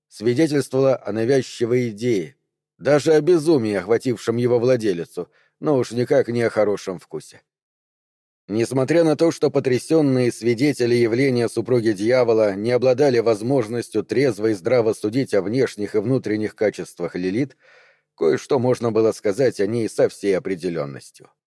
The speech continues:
Во-первых, она пребывала в превосходном настроении. Увидев своё дитя, заключённое в клетку, она разразилась громким раскатистым смехом, хотя от взора её не могло ускользнуть,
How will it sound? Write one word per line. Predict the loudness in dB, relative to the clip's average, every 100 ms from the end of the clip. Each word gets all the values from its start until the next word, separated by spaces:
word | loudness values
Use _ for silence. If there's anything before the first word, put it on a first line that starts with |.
| _ _ _ _ _ _
Во-первых, | 0 2 4 4 4 4
она | 2 2
пребывала | 2 2 4 4 4
в | 2
превосходном | 0 0 0 0 0 0 0
настроении. | -2 -2 0 0 0 -4 -10 -20 _ _ _ _ _ -8
Увидев | 0 2 2 0
своё | 2 2
дитя, | 2 0 2 0
заключённое | 0 -2 0 0 0 -2
в | -6
клетку, | -4 -2 0 0 -2 -4 _ _
она | -6 0 2
разразилась | 2 2 0 2 2 2 -2
громким | -2 0 0 0 0
раскатистым | 0 0 -2 0 -6 -2 -2
смехом, | -4 -6 -2 -2 -2 -6 -8 _ _ _ _
хотя | -2 0 2 0
от |
взора | 0 2 4 4
её | 2 0
не | 0 0
могло | 0 2 2 0
ускользнуть, | 0 0 0 -2 -4